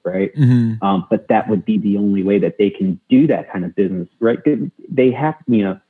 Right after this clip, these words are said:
Speaker 1: their economy is just, you know, it, it's just really degraded. Um, and then just those, those, those, those people are having just a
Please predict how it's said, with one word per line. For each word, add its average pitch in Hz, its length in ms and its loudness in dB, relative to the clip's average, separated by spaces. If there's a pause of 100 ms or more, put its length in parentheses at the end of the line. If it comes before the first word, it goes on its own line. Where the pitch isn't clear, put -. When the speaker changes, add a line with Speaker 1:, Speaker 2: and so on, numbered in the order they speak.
(260)
Speaker 1:
their 110 180 4
economy 127 560 2
is 90 200 -2
just, 87 200 -4 (240)
you 98 140 -4
know, 90 360 -4
it, 110 140 -2
it's 104 180 -2 (140)
just - 180 -4 (120)
really 120 560 2
degraded. 90 600 -4 (440)
Um, 92 220 -2
and 107 100 4
then 107 180 2
just 95 220 -4
those, 107 160 2 (180)
those, 98 160 2 (160)
those, 95 180 -2 (120)
those 98 180 -2
people 110 260 -2
are 92 40 -6
having 95 320 -4
just 101 180 -2
a 87 80 -8